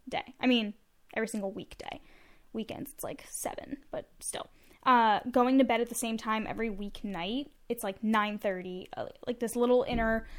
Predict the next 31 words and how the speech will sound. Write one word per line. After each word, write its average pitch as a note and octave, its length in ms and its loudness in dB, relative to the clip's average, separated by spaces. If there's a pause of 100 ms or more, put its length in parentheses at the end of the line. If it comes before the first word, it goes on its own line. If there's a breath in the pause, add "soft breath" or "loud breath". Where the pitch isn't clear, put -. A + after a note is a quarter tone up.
(220 loud breath)
like, G3+ 360 -4 (100)
voice A#3+ 380 6
is A3+ 80 -4
in A3 80 -4
my G#3 100 -2
head, G#3+ 140 0
like, G3+ 160 -4
"Okay, F4+ 100 10 (220)
bedtime," A4 420 6
like, C#4 180 4
regardless B3 540 8
of A3+ 80 0
what G#3+ 140 0
I'm G3+ 100 -6
doing. F3 320 -4 (380 soft breath)
Um, G#3+ 440 4 (680)
I C4 80 2
also A3+ 260 4
stick B3 180 -2
to B3+ 80 -6
working G#3 360 -4
out F#3+ 320 -2
every G#3+ 580 -6
single F#3 760 -8
day. G3 580 -4 (360 loud breath)
I - 80 0
try G#3+ 240 -4
to - 160 -10
eat B2+ 140 -12
mostly - 300 -10
healthy. E4 680 2